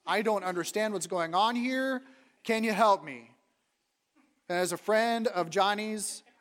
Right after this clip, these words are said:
I can tell you nothing would probably make him more happy. Or David. Your pastors here want to engage with you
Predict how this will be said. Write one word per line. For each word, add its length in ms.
I 60
can 100
tell 120
you 100
nothing 360
would 120
probably 180
make 200
him 100
more 120
happy. 320
Or 140
David. 500
Your 100
pastors 420
here 140
want 200
to 40
engage 400
with 220
you 220